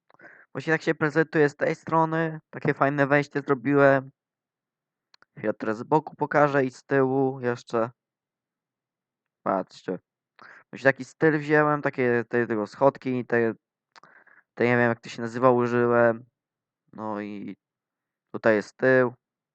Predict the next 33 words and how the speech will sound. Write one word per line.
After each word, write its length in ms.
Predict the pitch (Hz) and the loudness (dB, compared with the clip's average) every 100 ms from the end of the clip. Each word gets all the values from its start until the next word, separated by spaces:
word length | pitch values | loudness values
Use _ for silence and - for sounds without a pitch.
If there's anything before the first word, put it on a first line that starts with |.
| _ _ _ _ _ _ _ - | _ _ _ _ _ _ _ -6
Tak 240 | 104 101 | -2 -2
się 100 | - | -4
to 120 | 110 | -8
wszystko 240 | 101 - 98 | -8 -10 -6
prezentuje. 720 | 107 101 92 95 117 123 117 _ - - - - - | -4 -6 -8 -8 -2 0 0 _ -20 -20 -20 -20 -14
Jakby 160 | 113 | -4
co 80 | 165 | -2
wiem, 180 | 160 151 | 0 -2
że 100 | 143 | -4
tutaj 140 | - | -2
lekko 240 | 123 123 127 | 0 0 -2
jest 140 | 120 | -2
ten, 260 | 123 120 110 _ | -4 -4 -8 _
ten 180 | - 117 | -6 -4
budynek 260 | 123 123 135 | -2 -2 -4
krzywy, 380 | - 120 110 | -2 -2 0
w 40 | 107 | -4
sensie 360 | 104 113 110 | -8 -4 -4
trochę 200 | 104 113 | -4 -6
źle 200 | 117 120 | -2 -2
go 100 | 110 | -2
zrobiłem. 540 | 101 104 95 101 110 131 _ _ _ _ _ _ _ | -2 -4 -4 -4 -4 -8 _ _ _ _ _ _ _
Ale 220 | - 120 | -2 2
jakoś 320 | 127 127 143 131 | 2 0 -4 2
jest, 340 | 107 92 - | 2 2 -2
więc 140 | 95 | -12
jakoś 240 | 101 113 107 | -10 -10 -4
dobrze 320 | 113 107 113 | -2 -2 -4
działa. 440 | 107 95 87 87 90 _ _ _ _ _ _ _ _ _ _ _ _ | 0 0 2 -2 -6 _ _ _ _ _ _ _ _ _ _ _ _
Szczerze. 640 | - - 110 98 98 98 90 _ _ _ _ _ _ | -18 0 2 2 -2 -4 -4 _ _ _ _ _ _
Ważne, 220 | 110 113 117 | -6 -6 -6
żeby 240 | 123 120 | -4 -2
było. 340 | 107 90 87 | 0 0 -2